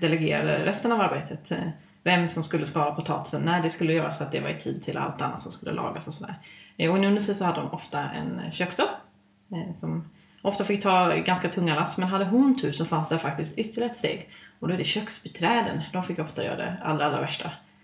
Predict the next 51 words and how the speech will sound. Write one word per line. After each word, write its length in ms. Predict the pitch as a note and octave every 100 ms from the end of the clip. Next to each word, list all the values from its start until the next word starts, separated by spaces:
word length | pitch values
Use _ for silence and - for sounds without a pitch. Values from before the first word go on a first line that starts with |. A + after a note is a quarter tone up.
| _ _
Eh, 100 | -
till 60 | -
exempel 260 | D#3+ D3+ C#3
bära 200 | C#3 C#3
ut, 320 | D3 - -
eh, 340 | - - -
slasken 460 | - - - - -
och 60 | -
såna 160 | -
här 60 | -
saker 380 | - E3+ - E3+ -
som, 220 | - D#3+ - - - _ _ -
eh, 280 | G3+ F#3+ E3+ - _ -
de 140 | D3+
andra 240 | D#3 C#3
inte 360 | E3 F3 - B3
<laughs> 60 | - B3+ - B3+ G3+ G3
gjorde, 200 | D3+ C#3+
utan 200 | C#3+ -
de 140 | D#3
fick, 160 | D3+ D#3+
de 160 | F#3
fick 120 | F3+ -
ta 80 | -
de 160 | D#3
tyngsta 300 | D3+ D#3 D#3
delarna 420 | D#3 - - F#3+ E3+ - - - _ -
av, 80 | E3+
av 60 |
den 140 | - -
formen 260 | - -
av 120 | -
arbete 260 | - F3 D#3+ -
då. 1120 | - _ _ _ _ _ _ _ _ _ -
Eh, 60 |
så 60 | D#3+
det 60 | E3+
var 60 |
en 40 | F#3
väldigt 220 | E3+ -
tydlig 220 | A#3 E3
hierarki, 420 | D#3 D3+ F#3 A3+ A3
även 240 | D#3+ D3
om 60 | F3
man 120 | F3
kanske 220 | E3 D#3+
bara 180 | - D#3+
var 300 | D#3 G3 F#3+ -
fyra, 200 | D#3 D#3
fem 220 | D3+ -
personer. 460 | E3+ - - E3+